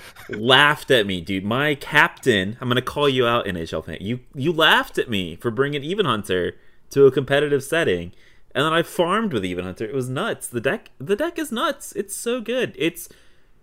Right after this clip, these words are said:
it's the current day iteration of Face Hunter. And you just have super efficient minions, super efficient face damage,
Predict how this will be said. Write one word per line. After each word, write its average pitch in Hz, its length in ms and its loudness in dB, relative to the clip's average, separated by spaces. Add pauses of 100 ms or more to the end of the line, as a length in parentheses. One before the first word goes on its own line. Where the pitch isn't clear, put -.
(140)
it's 143 260 2
the 156 120 -8
current 156 340 -4
day 160 180 -2
iteration 101 640 0
of 82 500 -4 (120)
Face 160 160 -2
Hunter. - 260 -14 (540)
And 95 400 2 (460)
you 110 100 -8
just 123 160 -10
have 131 120 -6
super - 540 -4
efficient 175 340 -4
minions, 90 600 -6 (400)
super 170 460 -4
efficient 147 400 -4
face 123 340 0
damage, 78 520 -6